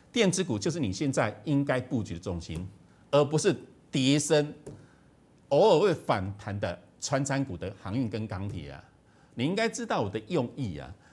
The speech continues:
所以今天金星科呢，很快速的拉，拉升，亮灯涨停板来到六二七啊，买在五三三的，赚几块钱？赚了快一百块钱了。买在上礼拜四的五四九的，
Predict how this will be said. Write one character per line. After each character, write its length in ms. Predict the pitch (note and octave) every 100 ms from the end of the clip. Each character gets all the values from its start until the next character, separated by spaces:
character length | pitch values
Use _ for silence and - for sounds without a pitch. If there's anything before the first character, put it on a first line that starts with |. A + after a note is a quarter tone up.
| - _
所 140 | -
以 60 | F#3
今 120 | G3
天 80 | F#3+
金 160 | F#3 E3+
星 140 | F3+
科 160 | E3+ E3+
呢， 180 | E3 E3 - _ _ _ - - _ -
很 160 | C3+ D3+
快 160 | G3+
速 180 | F3+ D#3+
的 60 | D#3+
拉， 180 | D3 - - _ _ D3+
拉 160 | C#3+
升， 240 | C#3 C#3 C#3+ - _ _ _ -
亮 180 | F#3+ D3+
灯 160 | D#3
涨 160 | D3 F#2
停 140 | A#2+
板 160 | A#2+ G#2 G#2+
来 100 | A#2+
到 120 | A#2+
六 180 | A#2+ G#2+
二 120 | G2+
七 280 | - F2 E2+
啊， 120 | F2 - _ _ - - - - -
买 180 | D3
在 160 | F3 A#3
五 140 | C#3+
三 200 | C3 E3
三 160 | D#3+ D#3+
的， 260 | C3 G2+ - - _ _ _ _ _ _ _ _
赚 140 | - D#3+
几 60 | C3+
块 120 | D3+
钱？ 220 | B2+ E2+ - -
赚 100 | -
了 80 | C#3
快 140 | D3+ C#3+
一 60 |
百 160 | E2+ F2
块 120 | A#2+
钱 240 | G2+ D2
了。 160 | C#2+ E2+ _ _ _ _ _ _ _ _ _ _ _ _ _
买 220 | C#3+ E3 E3
在 320 | A#3+ E3+ A#2+ - _ _ _ _ _ _
上 240 | - G#3+ E3
礼 100 | C3
拜 200 | F#3+ D#3+
四 160 | F3+
的 200 | C#3 G#2 A#2+
五 100 | A#2+
四 160 | D#3
九 160 | A#2+ F2+
的， 160 | E2